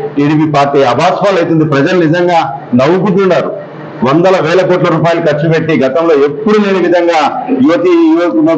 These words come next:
కోసం ఈ రోజు కార్యక్రమాలు చేస్తున్నటువంటి బుగ్గన సార్ను విమర్శిస్తున్నారంటే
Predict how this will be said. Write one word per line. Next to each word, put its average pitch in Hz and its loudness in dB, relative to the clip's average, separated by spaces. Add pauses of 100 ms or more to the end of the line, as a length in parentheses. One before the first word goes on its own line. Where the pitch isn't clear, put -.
కోసం 151 2
ఈ 143 4
రోజు 156 -2
కార్యక్రమాలు 151 0
చేస్తున్నటువంటి 147 0
బుగ్గన 147 2
సార్ను 165 0
విమర్శిస్తున్నారంటే 143 -2